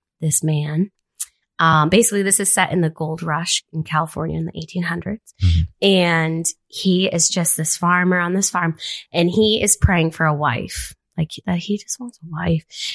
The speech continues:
Speaker 1: And he goes into this town, this, like, gold rush town, and he sees this woman, Angel,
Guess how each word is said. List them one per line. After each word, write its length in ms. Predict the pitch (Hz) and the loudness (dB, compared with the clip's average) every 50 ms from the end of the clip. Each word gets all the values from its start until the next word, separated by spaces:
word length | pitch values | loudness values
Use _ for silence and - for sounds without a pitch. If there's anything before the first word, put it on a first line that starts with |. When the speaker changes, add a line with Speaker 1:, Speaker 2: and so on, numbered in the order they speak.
| - | 0
Speaker 1:
And 100 | - 180 | 2 2
he 60 | 175 | 2
goes 240 | 170 - 214 220 233 | 4 4 2 2 2
into 180 | 262 247 - 247 | 2 0 0 0
this 180 | 247 254 247 | -2 -2 -2
town, 520 | - - - 170 160 156 156 156 156 156 - _ _ _ _ _ _ _ _ _ _ _ _ - - | -2 -2 0 0 0 2 0 0 -2 -2 -4 _ _ _ _ _ _ _ _ _ _ _ _ -12 -4
this, 180 | - - - | -2 -2 0
like, 160 | - 175 160 - | 0 -2 -6 -6
gold 240 | - 180 165 165 | -6 -6 -6 -4
rush 240 | 175 170 170 - - | -4 -4 -4 -4 -8
town, 500 | - - - 165 160 156 160 160 160 165 | -10 -8 -6 -4 -2 -2 -2 -2 -2 -2
and 240 | 165 160 151 156 156 _ - - - - _ _ _ _ | -2 -2 -4 -6 -8 _ -18 -20 -20 -20 _ _ _ _
he 220 | - - - 190 165 | -10 -4 0 2 2
sees 340 | - - 190 190 180 165 | 4 4 2 2 0 0
this 260 | - 208 202 - - - | 0 0 -2 -2 -2 -4
woman, 400 | 175 170 175 180 190 226 269 - _ _ _ _ _ _ _ _ - - _ _ - | -8 -6 -4 -4 -4 -4 -4 -8 _ _ _ _ _ _ _ _ -20 -20 _ _ 0
Angel, 480 | 185 165 151 135 123 - 165 170 196 | 2 4 4 4 2 0 -4 -4 -6